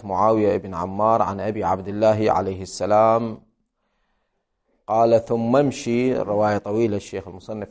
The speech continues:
حفظه الله قاطع جزء منها، سنرجع لها للوسائل. "ثم امشي وعليك السكينة والوقار، فاصعد عليها حتى يبدو لك البيت، فاصنع عليها كما صنعت على الصفا،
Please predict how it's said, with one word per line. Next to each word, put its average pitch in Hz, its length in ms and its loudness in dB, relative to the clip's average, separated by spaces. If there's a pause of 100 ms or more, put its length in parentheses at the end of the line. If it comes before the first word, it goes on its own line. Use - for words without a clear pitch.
حفظه 98 320 -8
الله 98 220 -2
قاطع 104 400 -4
جزء 107 240 -6
منها، 107 240 -2
سنرجع 95 460 -4
لها 98 140 -4
للوسائل. 95 520 -4
"ثم 113 240 -6
امشي 120 280 -2
وعليك 107 480 2
السكينة 104 480 -8
والوقار، 98 580 0
فاصعد 113 540 -2
عليها 101 680 2
حتى 120 640 -2
يبدو 104 460 0
لك 101 220 -2
البيت، 110 520 0
فاصنع - 580 -6 (120)
عليها 110 500 0
كما 120 320 -6
صنعت 101 420 -8
على 92 300 -2
الصفا، 120 500 -2